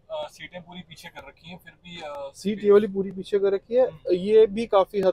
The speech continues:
Speaker 2: तक पीछे है।
Speaker 1: हाँ, पूरी मतलब पीछे कर रखी है।
Speaker 2: तो आपको बहुत अच्छा space मिलेगा। पीछे तीन person बहुत आराम से बैठ जाते हैं
Speaker 1: राइट।
Speaker 2: इस कार के अंदर।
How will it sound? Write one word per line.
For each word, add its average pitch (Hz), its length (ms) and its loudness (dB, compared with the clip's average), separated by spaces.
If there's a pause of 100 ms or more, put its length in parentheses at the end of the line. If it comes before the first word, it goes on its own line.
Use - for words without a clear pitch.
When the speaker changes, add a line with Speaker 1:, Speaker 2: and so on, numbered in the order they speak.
Speaker 2:
तक 180 160 -4
पीछे 139 240 -10
है। 107 240 -12
Speaker 1:
हाँ, 143 80 -14
पूरी 165 240 -20
मतलब - 360 -20
पीछे - 180 -20
कर - 120 -20
रखी - 100 -20
है। - 100 -20
Speaker 2:
तो 175 60 6
आपको 180 220 4
बहुत 190 400 2
अच्छा 185 140 2
space 156 300 -2
मिलेगा। 147 200 4
पीछे 185 460 2 (1040)
तीन 240 240 -2
person 208 600 2
बहुत 202 260 -2 (120)
आराम 185 400 6
से 185 120 -4
बैठ 135 240 2
जाते 107 280 -6
हैं 107 100 -16 (140)
Speaker 1:
राइट। 120 140 -18
Speaker 2:
इस 123 100 -20
कार 117 180 0
के 113 180 -18
अंदर। 110 260 -18